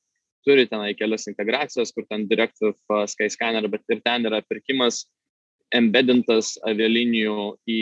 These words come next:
Skyscannerį realiai. O dauguma, beveik vis-, visas Skyscanner trafikas yra,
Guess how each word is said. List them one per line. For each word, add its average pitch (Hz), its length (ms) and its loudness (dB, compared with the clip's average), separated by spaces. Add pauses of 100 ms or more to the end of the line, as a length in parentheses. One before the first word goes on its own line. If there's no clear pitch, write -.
(100)
Skyscannerį 107 800 -4
realiai. 95 340 -10 (1040)
O 107 140 4
dauguma, 117 1040 4 (1080)
beveik 113 340 2
vis-, 117 240 -2
visas 113 320 -4
Skyscanner 110 560 -2
trafikas 139 480 0
yra, 113 160 2